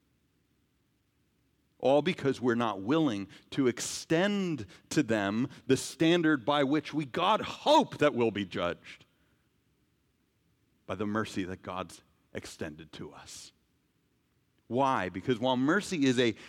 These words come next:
a benefit we can't live without,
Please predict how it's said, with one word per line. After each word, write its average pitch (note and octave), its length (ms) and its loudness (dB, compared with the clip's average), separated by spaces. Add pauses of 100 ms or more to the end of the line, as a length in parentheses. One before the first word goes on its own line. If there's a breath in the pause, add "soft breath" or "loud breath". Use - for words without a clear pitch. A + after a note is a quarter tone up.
(120)
a B2+ 160 4
benefit C#3 760 0 (140)
we F3 280 2
can't F#3 440 -2
live D#3+ 280 6
without, D#3 540 4